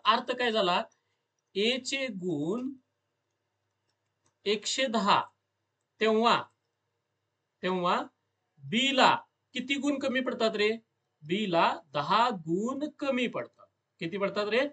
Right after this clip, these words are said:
दहा गुण कमी पडतात. बरोबर आहे ना? बघा, ए ला जर एकशे दहा पडलेले असतील, तर बी ला किती गुण कमी पडले?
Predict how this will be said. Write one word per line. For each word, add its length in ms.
दहा 260
गुण 280
कमी 220
पडतात. 280
बरोबर 280
आहे 100
ना? 120
बघा, 300
ए 140
ला 140
जर 140
एकशे 260
दहा 180
पडलेले 360
असतील, 380
तर 80
बी 220
ला 80
किती 280
गुण 260
कमी 260
पडले? 360